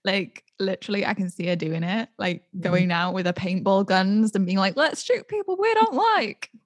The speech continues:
Speaker 2: <laughs>
Speaker 1: Like,
Speaker 2: Oh, she probably did.
Speaker 1: she's, she's insane, or she
Speaker 2: She,
Speaker 1: was in
Speaker 2: she was.
Speaker 1: two thousand five.
Speaker 2: She was chaos.
Speaker 1: Um,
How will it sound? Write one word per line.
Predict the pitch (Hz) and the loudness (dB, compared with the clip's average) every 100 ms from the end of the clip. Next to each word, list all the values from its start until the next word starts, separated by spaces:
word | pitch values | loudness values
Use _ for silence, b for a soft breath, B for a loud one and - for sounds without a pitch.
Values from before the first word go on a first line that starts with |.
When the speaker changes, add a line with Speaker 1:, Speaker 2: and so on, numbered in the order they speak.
| _ - | _ 2
Speaker 2:
<laughs> | 180 311 220 294 240 B B B _ | 4 6 4 4 -2 B B B _
Speaker 1:
Like, | 196 202 | 0 2
Speaker 2:
Oh, | 208 196 196 | 2 0 -4
she | - | 0
probably | 285 202 | 2 2
did. | 175 214 202 | 4 4 4
Speaker 1:
she's, | 214 - _ _ _ - | -6 -10 _ _ _ -6
she's | - 508 453 | 2 2 4
insane, | 226 - 190 165 160 202 180 - | 2 4 4 2 0 -4 -6 -2
or | 196 | 0
she | - 220 | 2 4
Speaker 2:
She, | |
Speaker 1:
was | 196 175 175 | 4 4 4
in | 180 | 0
Speaker 2:
she | 185 202 | -2 -2
was. | |
Speaker 1:
two | - | 2
thousand | 170 160 - | 2 2 -2
five. | - - - | -8 -18 -10
Speaker 2:
She | 180 | -6
was | 170 | -4
chaos. | - 247 165 - - _ _ _ _ _ _ - | -2 0 0 -4 -14 _ _ _ _ _ _ 2
Speaker 1:
Um, | 202 208 214 226 | 6 6 6 4